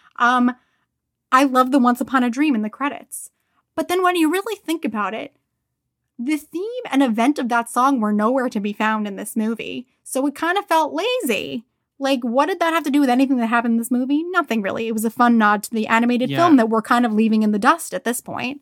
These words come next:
Speaker 2: And she met Prince Philip once. Their meeting was so fast. And,
Speaker 1: And it
Speaker 2: like,
Speaker 1: was not
Speaker 2: so
Speaker 1: romantic really at all. <laughs>
Speaker 2: It was so
Speaker 1: Like,
Speaker 2: awkward. It was like, no,
Speaker 1: yeah.
Speaker 2: not good.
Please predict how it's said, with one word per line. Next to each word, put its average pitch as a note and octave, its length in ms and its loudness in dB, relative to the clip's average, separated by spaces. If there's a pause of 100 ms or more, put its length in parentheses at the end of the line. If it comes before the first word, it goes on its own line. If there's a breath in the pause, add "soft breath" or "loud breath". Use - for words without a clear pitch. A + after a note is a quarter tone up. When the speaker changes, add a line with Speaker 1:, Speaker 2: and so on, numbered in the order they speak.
(160)
Speaker 2:
And D3 120 -4
she D#3 140 -6
met D#3+ 240 -4
Prince F#3 300 -6
Philip D#3 340 -6
once. C3 500 -6
Their D3 280 -2
meeting D#3+ 380 -2
was C#3 140 -6
so C#3+ 640 -4
fast. D#3 720 -6
And, C#3 140 -4
Speaker 1:
And C4 100 4
it D#4 40 2
Speaker 2:
like, D#4+ 80 2
Speaker 1:
was C4+ 80 4
not C4+ 180 6
Speaker 2:
so C#4+ 60 2
Speaker 1:
romantic B3+ 460 4
really A3 280 2
at G3+ 60 -2
all. A3 480 2
<laughs> - 40 6
Speaker 2:
It F3+ 220 4
was F3 160 -2
so - 120 6
Speaker 1:
Like, D3+ 220 8
Speaker 2:
awkward. B2+ 560 -4
It B2 60 -8
was C#3 200 -8
like, C#3 240 -4
no, C#3 160 -2
Speaker 1:
yeah. B3+ 340 4
Speaker 2:
not D3 160 -6
good. A#2 440 -10